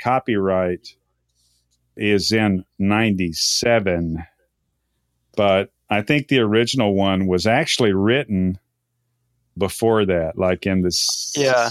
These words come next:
Speaker 2: I have it in front of me.
Speaker 1: seventies.
Speaker 2: It's saying seventy-seven.
Speaker 1: Yeah, so this is twenty years after the original.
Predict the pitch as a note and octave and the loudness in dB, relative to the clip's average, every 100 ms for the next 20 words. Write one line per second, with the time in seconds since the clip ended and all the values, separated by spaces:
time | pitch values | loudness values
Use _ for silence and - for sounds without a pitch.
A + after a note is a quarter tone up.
0 | - A2 - B2 A2+ G2 D3 C3+ B2 - | 0 2 2 2 0 0 -2 -2 -6 -8
1 | - C3+ B2+ - C#3 B2+ A#2+ - B2 A#2 | -8 -8 -6 -2 -2 -2 -4 -2 -2 -2
2 | A2+ A2+ - D3 D3 B2 D#3+ E3+ G3 D3 | -8 -10 -4 0 2 2 4 2 2 0
3 | C3+ - F#3 G3 A#3 G#3+ G3+ D#3+ F3 E3 | 0 0 0 2 2 2 0 -2 -2 -2
4 | - E3+ D3 C3+ C3 B2+ G#2+ G2 A2 | -2 -4 -2 0 0 0 -2 -6 -6